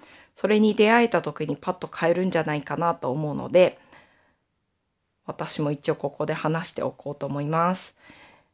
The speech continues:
さ-、先月、あの、手染め糸祭りをした時に、えっと、単色の毛糸もとても楽しかったんですね。単色なのに色が、あ、こうね、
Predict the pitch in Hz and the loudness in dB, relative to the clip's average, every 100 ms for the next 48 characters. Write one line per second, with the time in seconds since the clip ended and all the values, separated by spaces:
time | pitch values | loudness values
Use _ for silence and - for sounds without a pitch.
0 | _ _ _ _ - - - - 254 220 | _ _ _ _ -8 -8 -6 2 4 4
1 | 170 - 135 - 156 147 139 - 190 180 | 2 -2 -4 -2 -2 -4 -6 -8 -8 -2
2 | 202 208 202 208 196 - 165 151 135 - | 0 0 0 2 0 0 -6 -4 -4 -6
3 | - - _ - - 160 156 - 147 147 | -8 -12 _ -12 -6 -6 -8 -12 -8 -4
4 | 160 160 _ _ _ _ _ _ - 143 | -4 -6 _ _ _ _ _ _ -12 -10
5 | - 147 139 - _ _ _ _ _ - | -10 -8 -8 -8 _ _ _ _ _ -2
6 | 294 302 311 302 294 277 277 269 - _ | 0 0 0 -4 0 4 4 4 -2 _
7 | _ _ _ _ _ _ _ _ _ _ | _ _ _ _ _ _ _ _ _ _
8 | _ _ _ _ 233 208 220 196 196 190 | _ _ _ _ -4 -2 0 2 4 2
9 | - _ _ 196 190 190 185 196 202 - | -2 _ _ -8 -2 0 2 2 2 2
10 | 175 139 123 123 - 139 262 - 285 302 | 0 0 -2 -2 -2 -2 -2 2 2 2
11 | 320 - 320 311 320 240 196 285 - - | 0 0 0 2 4 6 6 4 2 -12
12 | - - - _ 196 226 202 165 - 156 | -20 -20 -20 _ -4 -2 0 0 0 -6
13 | - _ _ _ - 185 185 254 | -12 _ _ _ 2 2 2 -2